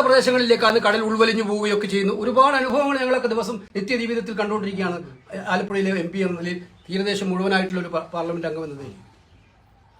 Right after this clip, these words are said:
അപ്പൊ ഇത് അവിടെ ഖനനം നടത്തിയാൽ അവിടെ മാത്രമല്ല പ്രത്യാഘാതം ഉണ്ടാകാൻ വേണ്ടി പോകുന്നു. അപ്പൊ ഈ എല്ലാ മേഖലയിലും നടത്തണം പ്രത്യ-, പഠനം. കേരളത്തിന്റെ ഈ പറയുന്ന നാല്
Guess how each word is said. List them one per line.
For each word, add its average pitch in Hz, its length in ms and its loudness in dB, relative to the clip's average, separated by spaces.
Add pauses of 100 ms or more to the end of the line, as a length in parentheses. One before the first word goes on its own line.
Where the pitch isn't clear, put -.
(320)
അപ്പൊ 190 120 -4 (120)
ഇത് 254 120 2 (180)
അവിടെ 294 260 4 (180)
ഖനനം 285 260 0
നടത്തിയാൽ 277 300 6
അവിടെ 277 180 6 (100)
മാത്രമല്ല 269 420 6
പ്രത്യാഘാതം 247 400 4
ഉണ്ടാകാൻ 226 200 4
വേണ്ടി 208 180 0
പോകുന്നു. 156 180 -8 (960)
അപ്പൊ 180 120 0 (140)
ഈ - 20 -2 (140)
എല്ലാ 220 220 4 (180)
മേഖലയിലും 349 500 4
നടത്തണം 277 280 2
പ്രത്യ-, 254 260 -6
പഠനം. 202 260 0 (1000)
കേരളത്തിന്റെ 254 600 4 (560)
ഈ 190 120 -4 (100)
പറയുന്ന 247 300 4 (840)
നാല് 226 320 6